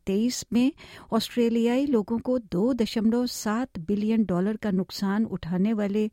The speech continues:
मुद्दे का समाधान किया जा सके। नए सुधारों के तहत यदि व्यवसायों द्वारा घोटाले या घोटाले के प्रयास को रोकने,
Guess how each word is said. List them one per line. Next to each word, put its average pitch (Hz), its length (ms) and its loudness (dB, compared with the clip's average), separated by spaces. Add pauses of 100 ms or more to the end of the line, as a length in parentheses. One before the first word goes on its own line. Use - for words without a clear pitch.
(340)
मुद्दे 233 320 0
का 190 280 -2 (380)
समाधान 202 800 2
किया 185 240 0
जा 165 160 -2
सके। 160 460 -6 (840)
नए 233 200 6
सुधारों 233 480 2
के 247 140 0
तहत 233 360 0 (480)
यदि 254 240 6
व्यवसायों 247 680 2
द्वारा 220 280 0
घोटाले 202 560 0
या 208 200 2
घोटाले 190 480 0
के 220 140 -2
प्रयास 190 480 0
को 226 180 0
रोकने, 208 560 2